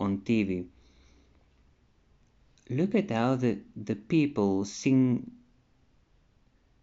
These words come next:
their national anthem. They sing it with, with total emotion. They,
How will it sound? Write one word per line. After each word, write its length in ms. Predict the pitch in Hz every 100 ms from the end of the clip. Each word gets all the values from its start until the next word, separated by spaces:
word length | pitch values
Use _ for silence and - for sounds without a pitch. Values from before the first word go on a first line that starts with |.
| _ _ -
their 340 | 113 117 120
national 560 | 107 107 - 135 117 -
anthem. 580 | 117 117 101 - 87 - _ _ _ _ _ _
They 140 | 123 120
sing 300 | - 165 165
it 220 | 147 - -
with, 420 | 123 120 - - - _ _ _ _ _ _ _ _ _ _ _ -
with 280 | 113 - -
total 400 | 151 160 160 147
emotion. 800 | 113 107 98 107 - 82 85 82 - - -
They, 440 | 113 107 107 -